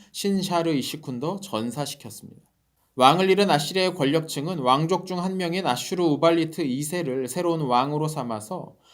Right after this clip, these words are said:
하란을 근거지로 삼고 바벨론과의 마지막 결전을 준비하고 있었습니다. 하지만 세력이 약화된 아시리아의 힘만으로는 떠오르는 바벨론을 막을 수 없었죠.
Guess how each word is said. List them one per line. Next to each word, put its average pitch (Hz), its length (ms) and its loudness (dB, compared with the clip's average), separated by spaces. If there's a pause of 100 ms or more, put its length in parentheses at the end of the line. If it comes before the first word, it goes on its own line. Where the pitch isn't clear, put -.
하란을 196 560 2
근거지로 143 720 -2
삼고 147 600 -6
바벨론과의 139 680 2
마지막 127 440 -2
결전을 123 580 -4
준비하고 123 560 -6
있었습니다. 110 600 -14 (680)
하지만 170 280 0
세력이 185 360 4
약화된 170 400 2
아시리아의 160 440 2
힘만으로는 165 800 -2
떠오르는 185 460 -2
바벨론을 147 480 -2
막을 120 280 -2
수 139 200 -6
없었죠. 113 920 -6